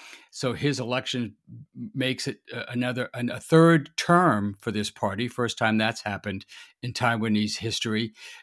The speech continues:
This is a, a, a centrist party, one that is more pro-Taiwan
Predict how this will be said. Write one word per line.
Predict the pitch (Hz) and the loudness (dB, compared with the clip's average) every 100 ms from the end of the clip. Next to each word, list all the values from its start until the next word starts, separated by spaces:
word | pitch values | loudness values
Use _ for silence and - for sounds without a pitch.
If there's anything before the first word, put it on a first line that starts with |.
| - | -2
This | 127 170 165 | 2 4 2
is | 165 - | -2 -2
a, | 147 135 131 123 | 0 2 0 -2
a, | 127 120 - - | -6 -8 -10 -12
a | |
centrist | 107 - 139 160 170 160 - | -10 -2 0 0 -2 -6 -2
party, | 151 156 175 185 131 | 0 0 -2 -8 -6
one | 123 127 | -4 -2
that | 127 120 | -2 -6
is | 117 - | -8 -4
more | 120 117 | -4 -4
pro-Taiwan | - - 127 127 117 _ _ _ - 127 113 107 131 127 135 170 170 | -6 -2 0 0 -2 _ _ _ -6 -4 -4 -2 4 6 6 6 -2